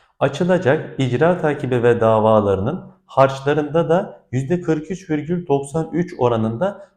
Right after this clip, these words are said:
artış olacağı anlamına geliyor. Dolayısıyla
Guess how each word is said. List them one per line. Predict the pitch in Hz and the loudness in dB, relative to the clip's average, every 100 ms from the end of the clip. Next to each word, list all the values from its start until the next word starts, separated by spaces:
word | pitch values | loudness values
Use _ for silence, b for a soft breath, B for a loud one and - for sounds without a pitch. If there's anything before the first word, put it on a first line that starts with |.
| - | -2
artış | 135 143 196 - | 0 2 -2 0
olacağı | 147 151 151 175 175 | 2 2 2 0 0
anlamına | 151 151 151 160 165 | 0 0 -2 -2 -2
geliyor. | 131 87 85 - 107 | -4 -6 -10 -8 0
Dolayısıyla | 147 190 190 190 131 123 - | 2 2 0 0 0 2 0